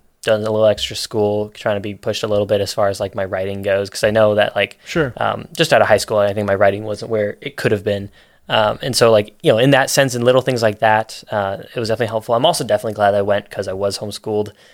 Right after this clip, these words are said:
Speaker 1: Um, ba-, pretty much my entire life, I did go to a private school in Japan for a little bit, so I did have that kind of, like, social interaction, but that was in Japanese,
Speaker 2: That's super
Speaker 1: so,
Speaker 2: cool.
Speaker 1: so there's that. <laughs> Um, but I'm really glad that I did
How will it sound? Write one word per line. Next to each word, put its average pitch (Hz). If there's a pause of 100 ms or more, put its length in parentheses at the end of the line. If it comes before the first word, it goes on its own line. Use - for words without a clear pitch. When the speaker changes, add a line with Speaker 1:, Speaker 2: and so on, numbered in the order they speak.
(180)
Speaker 1:
Um, 101 (200)
ba-, 117
pretty 147
much 139
my 120
entire 113
life, 113
I 110
did 110
go 107
to 101 (400)
a 110
private 113
school -
in 104
Japan 104
for 104
a 120
little 117
bit, 127
so -
I 104
did -
have 107
that 104
kind 107
of, 104
like, 107
social 107
interaction, 110
but 101 (380)
that 127
was 104
in 104
Japanese, 110
Speaker 2:
That's 190
super 139
Speaker 1:
so, 104
Speaker 2:
cool. 151 (120)
Speaker 1:
so -
there's 98
that. 110 (200)
<laughs> -
Um, 127 (100)
but 113 (480)
I'm 113
really 127
glad 110
that 107
I 104
did 104